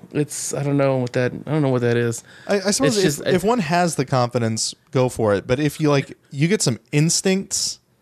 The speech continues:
Speaker 1: You get out.
Speaker 2: get the shit out of there.
Speaker 1: Do not ignore. Like,
Speaker 2: Yeah.
Speaker 1: don't ignore.
Speaker 2: I'm
Speaker 1: If
Speaker 2: not,
Speaker 1: you have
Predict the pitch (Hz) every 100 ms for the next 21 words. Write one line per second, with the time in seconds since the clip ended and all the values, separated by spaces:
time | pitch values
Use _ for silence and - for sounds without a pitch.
0 | _ - 151 135 151 127 127 - - -
1 | - 139 123 139 160 160 135 123 123 -
2 | - 139 139 139 127 127 120 92 76 -
3 | - _ _ 123 139 143 151 151 - 135
4 | 135 120 120 117 _ _ - 160 123 127
5 | 165 170 160 160 170 165 165 190 214 233